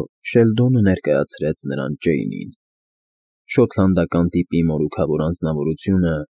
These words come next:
որ գերմանական ֆոն Բլիքս ազգանունն էր կրում, խոսում էր շեշտված ամերիկյան առոգանությամբ։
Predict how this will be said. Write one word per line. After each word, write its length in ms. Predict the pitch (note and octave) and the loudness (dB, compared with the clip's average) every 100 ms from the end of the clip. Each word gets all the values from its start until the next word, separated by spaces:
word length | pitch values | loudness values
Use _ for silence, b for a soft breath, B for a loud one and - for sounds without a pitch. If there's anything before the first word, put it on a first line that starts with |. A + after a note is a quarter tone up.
| - | -4
որ 240 | B2 B2 | 0 2
գերմանական 680 | A#2 A2 G#2 G2+ G2+ - G2+ | 4 4 4 2 0 0 0
ֆոն 380 | G2+ - F#2+ F#2 | 0 0 2 2
Բլիքս 400 | F2 F2 E2+ - - | 2 0 -2 -6 -2
ազգանունն 680 | G2+ F2+ F#2 D#2 B2 G2 A1 | -2 0 0 0 0 0 -4
էր 80 | - | -6
կրում, 340 | - - - - _ _ _ _ _ _ _ | -6 -6 -8 -12 _ _ _ _ _ _ _
խոսում 400 | - C#3+ - C#3 | 2 2 2 2
էր 160 | B2+ G#2+ | 2 0
շեշտված 680 | - G2 - - E2+ F2 - | 0 0 0 -2 -2 -2 -2
ամերիկյան 640 | B2 A#2 F#2 F2+ - E2 D#2 | 0 2 2 0 0 -2 0
առոգանությամբ։ 920 | A2 G2+ E2+ C2+ B1 - - - - | 0 0 0 -4 -6 -8 -12 -14 -20